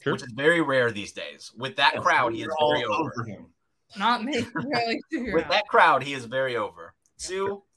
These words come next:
Speaker 2: he's just a brawler. He's just in there to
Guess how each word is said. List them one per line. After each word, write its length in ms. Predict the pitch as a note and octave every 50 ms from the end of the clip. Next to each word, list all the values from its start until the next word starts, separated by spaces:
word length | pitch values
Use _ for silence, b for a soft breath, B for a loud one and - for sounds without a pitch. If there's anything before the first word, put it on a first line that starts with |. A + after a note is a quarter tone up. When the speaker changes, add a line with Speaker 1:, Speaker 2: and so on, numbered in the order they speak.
| _ _ _ _ _
Speaker 2:
he's 260 | _ D3 D3 C3+ B2
just 200 | - - - -
a 80 | C3 B2
brawler. 600 | G#2 G2 A2+ A#2 A#2 A2+ A2 G#2 F#2 E2+ E2+ E2
He's 180 | G2 A#2 B2+ B2
just 160 | C#3+ C#3 C3 C3+
in 140 | C3 B2+
there 340 | B2 A#2+ A#2+ A#2 A#2 A#2 - - _ _ -
to 260 | - A2+ A2 G#2 G2